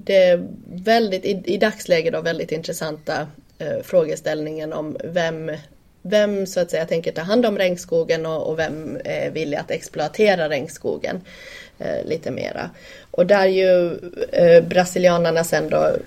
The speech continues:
m-, med väldigt stort eftertryck, eh, ställde sitt stöd då till Lula da Silva. Och, eh, det är ju förstås många då världen över som har glatt sig åt det och,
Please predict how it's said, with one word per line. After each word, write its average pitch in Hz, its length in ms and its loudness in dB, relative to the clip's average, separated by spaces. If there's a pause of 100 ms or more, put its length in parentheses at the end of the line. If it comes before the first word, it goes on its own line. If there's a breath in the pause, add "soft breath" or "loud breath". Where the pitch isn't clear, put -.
(100)
m-, - 240 -2
med 165 500 4
väldigt 180 560 6
stort 156 260 0
eftertryck, - 600 -4 (140)
eh, - 320 -2 (160)
ställde 143 360 -2
sitt - 200 -8
stöd - 240 -2
då - 100 -6
till - 180 -6
Lula - 300 -2 (140)
da - 120 -8
Silva. 101 640 -6 (160)
Och, - 420 -6
eh, 123 200 0
det 180 120 -2
är 180 40 4
ju 175 100 4
förstås 170 360 -2
många 175 320 2
då 156 120 2
världen 156 360 -2
över 151 240 -4
som - 220 -6
har 170 160 -6 (340 loud breath)
glatt 185 380 0
sig 175 200 6
åt 175 120 0
det 214 320 6 (540 loud breath)
och, 180 300 8